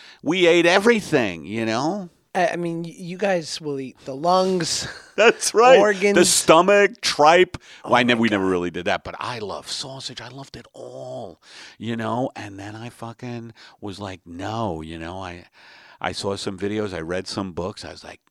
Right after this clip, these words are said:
Speaker 1: "No,
Speaker 2: My
Speaker 1: no
Speaker 2: wife's
Speaker 1: more."
Speaker 2: vegan.
Speaker 1: Is she?
Speaker 2: And she's
Speaker 1: Is it for animals first or health?
Speaker 2: I think it's
Speaker 1: Or
Speaker 2: for
Speaker 1: the environment?
Speaker 2: It's animals
Speaker 1: Okay,
Speaker 2: first.
Speaker 1: cool.
Speaker 2: Yeah.
Speaker 1: That's great.
Speaker 2: I, I would say so.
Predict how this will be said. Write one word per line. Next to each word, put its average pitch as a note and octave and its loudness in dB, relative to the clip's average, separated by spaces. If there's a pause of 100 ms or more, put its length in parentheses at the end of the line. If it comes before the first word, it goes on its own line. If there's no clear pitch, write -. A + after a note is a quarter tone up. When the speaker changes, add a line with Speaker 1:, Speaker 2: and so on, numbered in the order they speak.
(240)
Speaker 1:
"No, - -18 (300)
Speaker 2:
My E3+ -4
Speaker 1:
no D#3 0
Speaker 2:
wife's G#3 0
Speaker 1:
more." F#3 -8
Speaker 2:
vegan. - -20 (280)
Speaker 1:
Is C#3 -2
she? D3+ -2
Speaker 2:
And D3+ -8
she's E3+ -6
Speaker 1:
Is B2+ 2
it C3+ 0
for A#2+ -2
animals D3+ -4
first F3 -6
or A2+ 2
health? F2 -2 (480)
Speaker 2:
I F#3 -2
think B3 -4 (120)
it's G3+ -2
Speaker 1:
Or A#2 6
Speaker 2:
for G2 2
Speaker 1:
the G2+ -2
environment? E2+ -8
Speaker 2:
It's - -10 (220)
animals D3 -6 (240)
Speaker 1:
Okay, F#3 4
Speaker 2:
first. - -10
Speaker 1:
cool. A#2+ -4
Speaker 2:
Yeah. D3 -2
Speaker 1:
That's D3 -2
great. G2+ -8 (440)
Speaker 2:
I, F3 -6 (120)
I F3 0
would G#3+ -6
say A#3 -8
so. F3+ 0